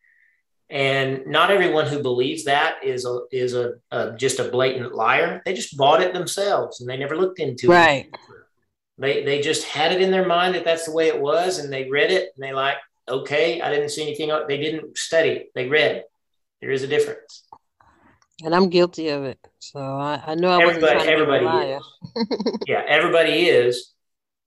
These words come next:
Speaker 1: And that's why so many people believe the wrong things, is because everybody does it.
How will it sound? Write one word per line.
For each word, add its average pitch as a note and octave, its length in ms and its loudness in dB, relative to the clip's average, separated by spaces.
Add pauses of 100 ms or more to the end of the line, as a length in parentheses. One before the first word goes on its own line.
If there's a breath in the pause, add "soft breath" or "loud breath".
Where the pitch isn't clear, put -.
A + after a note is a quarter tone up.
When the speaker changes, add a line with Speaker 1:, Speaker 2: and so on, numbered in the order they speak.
Speaker 1:
And C3+ 140 -6
that's C#3 260 0
why C3+ 160 4
so D#3+ 720 2
many D3+ 560 -4
people B2+ 840 -2
believe C#3 360 -6
the B2+ 80 -6
wrong B2 420 -2
things, - 300 -4 (560 loud breath)
is A#2+ 120 -8
because B2 280 0
everybody C3+ 680 2
does B2+ 240 0
it. A2+ 160 -6